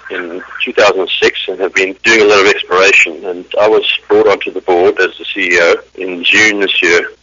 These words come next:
because of my mining background. I'm a mining engineer that specializes in building mines. I've got seventeen odd years experience in Africa. I'm South African originally and South America, including Peru. And I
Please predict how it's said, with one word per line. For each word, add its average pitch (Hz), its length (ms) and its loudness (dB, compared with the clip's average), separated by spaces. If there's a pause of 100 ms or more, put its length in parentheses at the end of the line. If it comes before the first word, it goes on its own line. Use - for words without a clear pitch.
(160)
because - 320 -2
of 101 100 2
my 95 340 4
mining 90 340 0
background. 85 440 -2
I'm 107 80 -4
a 95 80 -4
mining 87 320 -2
engineer 85 420 -4 (120)
that 85 200 -6
specializes 87 760 0
in 82 140 -6
building 85 320 -2
mines. 82 560 -8 (100)
I've - 120 -12
got 92 160 -2 (220)
seventeen 92 400 -6
odd 90 200 -4
years 92 200 -2
experience - 920 -2 (120)
in 85 380 -10
Africa. 95 420 -4 (160)
I'm 87 120 -16
South 92 220 2
African 85 340 -2
originally 90 640 -6 (120)
and 87 380 -4
South 92 220 0
America, 87 460 -4 (140)
including 95 480 -6
Peru. 90 480 -2
And 92 300 -2
I 90 260 2